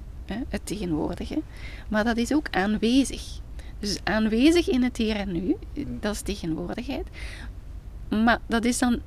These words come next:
Speaker 1: in eerste instantie inderdaad aanwezig komen bij mezelf. Wat ben ik eigenlijk aan het doen? Wie ben ik? Enzovoort. Maar het is ook een tegenwoordig komen voor die transcendente werkelijkheid,
Speaker 2: Hmm.
Speaker 1: die ons overstijgende werkelijkheid,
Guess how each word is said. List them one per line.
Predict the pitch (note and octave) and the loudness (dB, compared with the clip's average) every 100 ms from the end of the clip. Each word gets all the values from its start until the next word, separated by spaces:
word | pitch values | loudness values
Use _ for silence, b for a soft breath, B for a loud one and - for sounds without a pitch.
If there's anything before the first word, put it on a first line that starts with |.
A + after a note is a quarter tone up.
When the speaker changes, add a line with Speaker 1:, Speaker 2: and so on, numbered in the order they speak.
| - | -8
Speaker 1:
in | - A3+ | 0 4
eerste | A#3+ F4 - - | 8 6 4 -2
instantie | A#3+ - A#3+ B3 G#3 | -4 0 0 0 0
inderdaad | G3+ G3+ G#3 A#3 - | -2 -2 0 0 0
aanwezig | F#3+ F3+ A3+ - - | -4 0 0 -2 -6
komen | - G#3+ G#3 | -4 -2 -2
bij | G3+ F3 | -2 -2
mezelf. | E3 - - D4+ - - B B B - - F#3 F3 | -4 -2 -2 -4 -6 -10 B B B -10 -8 -8 -8
Wat | - E3 | -6 -4
ben | E3+ | -2
ik | E3 | -2
eigenlijk | - - - | -4 -8 -6
aan | E3 | -6
het | E3+ | -4
doen? | - A3 G#3 - | -2 -2 -4 -4
Wie | D#3 | -4
ben | F3 F3 | -2 -2
ik? | F3 - - - - | -4 -6 -10 -12 -2
Enzovoort. | D#3+ F3 F3+ F3 D4+ D4+ B B B B | -2 -2 -4 0 0 0 B B B B
Maar | G3+ | -4
het | A3 A3+ | -2 -2
is | A3+ | -4
ook | - D4+ F#4+ - B B B B B - - - | 4 4 4 0 B B B B B -10 -10 0
een | A#3 | 0
tegenwoordig | - A#3+ A3+ A#3 E4+ F#4 - | 2 2 4 6 6 6 0
komen | - B3+ C4+ A#3+ - | 0 4 6 6 4
voor | F#3 C4+ D#4 F#4 F4+ | 4 8 8 8 6
die | - A3+ | 2 -2
transcendente | - A3 A3 G#3+ F#3+ C4 D#4+ | 2 2 2 0 4 4 4
werkelijkheid, | A3 F3+ - - G#3+ - G3+ A3 | 0 -2 -4 -6 -6 -4 -4 -4
Speaker 2:
Hmm. | - - | -6 -4
Speaker 1:
die | G#3+ F3+ - | -4 -4 -2
ons | A#3 A3 | -2 0
overstijgende | F#3 E3+ D#3+ - F#3 D4+ E4+ A3 | -2 -2 -4 -4 0 2 4 2
werkelijkheid, | - - - - - - | 0 -6 -10 -12 -8 -8